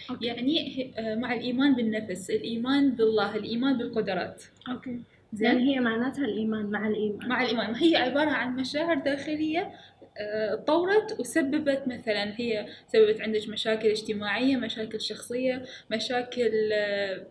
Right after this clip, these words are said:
Speaker 2: بلغة الجسد أثرت
Speaker 1: أوكي.
Speaker 2: عليك بسبب المشاعر الداخلية.
Speaker 1: أوكي، وكيف إحنا مثلًا الواحد يعرف إنه أنا عندي قلة ثقة؟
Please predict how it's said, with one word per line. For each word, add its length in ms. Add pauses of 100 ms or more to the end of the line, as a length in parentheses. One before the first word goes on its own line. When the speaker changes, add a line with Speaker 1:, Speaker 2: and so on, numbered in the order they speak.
Speaker 2:
بلغة 340
الجسد 520 (180)
أثرت 220
Speaker 1:
أوكي. 260
Speaker 2:
عليك 380 (260)
بسبب 420
المشاعر 400
الداخلية. 680 (360)
Speaker 1:
أوكي، 300 (100)
وكيف 520 (120)
إحنا 240
مثلًا 520 (380)
الواحد 440
يعرف 360
إنه 420
أنا 180
عندي 420
قلة 480
ثقة؟ 360